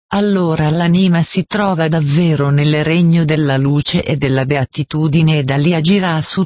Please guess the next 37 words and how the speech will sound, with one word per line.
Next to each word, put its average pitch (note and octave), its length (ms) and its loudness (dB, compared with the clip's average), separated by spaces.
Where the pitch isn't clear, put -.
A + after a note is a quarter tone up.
tutte G#3 360 -6
quelle D3 440 0
anime D#3+ 480 2
alle C3+ 180 0
quali F3+ 480 -2
ha D3+ 120 0
mancato D3 580 0
di C#3+ 160 -2
spiegare E3 800 -2
la E3 140 0
cosa F#3+ 460 -2
più F3+ 240 -2
importante, C3+ 1160 -2
che G#3 140 -2
Gesù E3 340 -2
Cristo F3 600 0
è D3+ 240 0
venuto D3 500 0
nel D3+ 240 2
mondo G3 460 2
per F3+ 200 -4
redimere F3 640 2
gli D3 180 2
uomini C#3+ 560 2
da D3+ 200 0
ogni E3 320 2
colpa, C#3 600 -4
e G3 100 -2
che G3 140 -2
Dio G3+ 300 2
stesso G3+ 640 -4
quindi F3+ 480 2
si - 160 -4
è D#3 80 -2
incorporato D#3 960 -2
nell'uomo C#3 640 0
Gesù D#3 500 -2